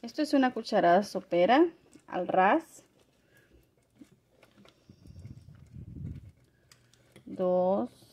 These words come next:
tres cucharadas. Yo utilizo cuatro cucharadas soperas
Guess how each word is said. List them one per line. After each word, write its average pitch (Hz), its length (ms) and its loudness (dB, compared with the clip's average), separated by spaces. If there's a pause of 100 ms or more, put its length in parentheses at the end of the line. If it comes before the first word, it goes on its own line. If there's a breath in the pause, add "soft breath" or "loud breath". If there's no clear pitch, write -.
(540 loud breath)
tres 160 420 -12
cucharadas. 220 1200 -6 (1080 soft breath)
Yo 214 100 -12
utilizo 233 480 -4
cuatro 277 420 6
cucharadas 196 600 4
soperas 196 720 -2